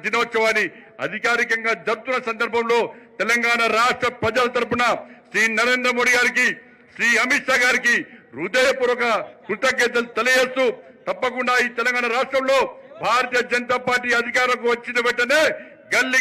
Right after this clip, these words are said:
గల్లీలో, బస్తీ బస్తీలో, వాడ వాడలో ఇవాళ తెలంగాణ విమోచన దినోత్సవాన్ని ఫిఫ్టీన్త్ ఆగస్ట్, ట్వంటీ సిక్స్ జనవరి లాగా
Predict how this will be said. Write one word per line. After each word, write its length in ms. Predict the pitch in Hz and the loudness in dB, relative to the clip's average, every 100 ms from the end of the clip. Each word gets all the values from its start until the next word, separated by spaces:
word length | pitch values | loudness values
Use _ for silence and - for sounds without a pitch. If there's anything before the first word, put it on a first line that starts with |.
| - | 2
గల్లీలో, 340 | 254 262 254 247 160 | 0 2 2 0 0
బస్తీ 300 | 254 254 262 269 247 | -2 -2 -2 -2 0
బస్తీలో, 400 | 277 285 262 269 262 | 0 0 2 2 2
వాడ 260 | 240 254 254 233 | 2 2 2 2
వాడలో 380 | 247 294 277 311 277 190 - - - 180 | 2 2 4 4 4 0 -6 -20 -8 -4
ఇవాళ 160 | 220 214 | -2 -2
తెలంగాణ 420 | 226 247 240 247 240 208 | -2 0 0 0 0 -2
విమోచన 460 | 233 240 240 247 226 226 | -2 -2 -2 -2 -4 -2
దినోత్సవాన్ని 640 | 269 277 262 254 254 247 208 - - - | 0 0 0 0 2 2 0 -4 -18 -4
ఫిఫ్టీన్త్ 460 | 254 - 285 247 254 | -4 -2 -2 0 0
ఆగస్ట్, 240 | 247 247 - | 0 0 -2
ట్వంటీ 240 | 254 247 - | -2 -2 -4
సిక్స్ 200 | - 214 | -2 0
జనవరి 280 | 247 269 247 | 0 2 2
లాగా 220 | 240 233 | 2 2